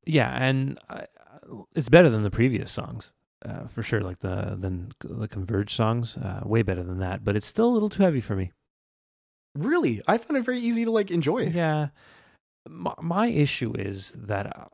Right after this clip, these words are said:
Speaker 1: I like, I like heavy music. I like heavy, comp-, like, uh, complicated, uh, music, whatever. I like that stuff. I like prog rock, but I like it when the singing's clean. So,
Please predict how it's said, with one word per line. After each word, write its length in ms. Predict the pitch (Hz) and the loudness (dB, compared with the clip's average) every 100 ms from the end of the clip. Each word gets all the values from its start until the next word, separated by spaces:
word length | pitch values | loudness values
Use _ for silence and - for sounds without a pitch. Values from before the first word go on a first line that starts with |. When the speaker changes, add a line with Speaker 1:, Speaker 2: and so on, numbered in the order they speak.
| _ | _
Speaker 1:
I 200 | 139 202 | 2 2
like, 380 | 180 139 180 - | 6 4 2 -2
I 100 | 123 | 0
like 240 | 135 117 160 | 2 2 0
heavy 260 | 123 123 | 0 0
music. 360 | 104 127 104 - | 2 0 0 -2
I 60 | 101 | -2
like 240 | 107 - | -2 -4
heavy, 400 | - 120 120 123 | -8 -2 2 2
comp-, 340 | - - 117 | 0 -6 -4
like, 180 | 123 101 | -4 -2
uh, 200 | 107 104 - | -4 -6 -10
complicated, 880 | - 120 120 - 127 123 127 117 147 147 | -4 -2 -2 0 2 4 2 0 -10 -6
uh, 340 | 107 92 90 - _ _ _ _ | -4 -4 -6 -10 _ _ _ _
music, 380 | 127 127 123 117 | 2 4 4 4
whatever. 280 | 113 113 107 | 4 4 2
I 60 | 104 | 2
like 200 | 135 - | 0 0
that 160 | 104 | -6
stuff. 220 | - - | -4 -6
I 40 | 98 | -4
like 180 | 101 - | -4 -2
prog 240 | 113 107 | 0 2
rock, 360 | 117 110 - - _ _ _ _ _ _ | 2 2 -4 -20 _ _ _ _ _ _
but 160 | - 107 | 0 0
I 40 | |
like 220 | 101 127 - | 0 -2 0
it 60 | |
when 120 | 147 | 0
the 80 | 123 | 0
singing's 440 | - 123 120 110 - | -2 -4 -2 -2 -4
clean. 340 | - 113 95 | -2 -2 -2
So, 460 | - 120 107 101 | 2 4 4 2